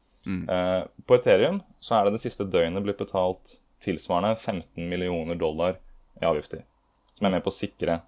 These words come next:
Speaker 2: Ethereum-blokkjeden.
Speaker 1: Mm.
Speaker 2: På Bitcoin derimot så er det betalt ni hundre og tjue tusen dollar i avgifter.
Speaker 1: Ja,
Speaker 2: Så det vil si under en femtendedel av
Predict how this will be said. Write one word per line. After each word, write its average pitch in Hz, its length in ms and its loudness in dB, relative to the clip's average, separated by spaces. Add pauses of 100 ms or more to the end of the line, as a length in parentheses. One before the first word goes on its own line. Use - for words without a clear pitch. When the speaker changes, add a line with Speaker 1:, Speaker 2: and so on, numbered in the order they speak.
(140)
Speaker 2:
Ethereum-blokkjeden. 78 800 -2 (240)
Speaker 1:
Mm. 92 180 -10 (340)
Speaker 2:
På 120 120 2
Bitcoin 107 360 -2
derimot 117 360 2
så - 60 -6
er 113 60 0
det 113 140 -4
betalt 104 440 0 (300)
ni 101 320 0
hundre 101 240 0
og 104 60 -4
tjue 101 380 -6
tusen 92 360 -6
dollar 80 320 0 (200)
i - 40 -4
avgifter. 80 400 -2 (640)
Speaker 1:
Ja, 131 260 -10
Speaker 2:
Så - 160 -8
det 104 80 4
vil 107 80 2
si 101 380 -2 (960)
under 104 340 2
en 107 300 2 (140)
femtendedel 98 1040 -4 (480)
av 92 320 4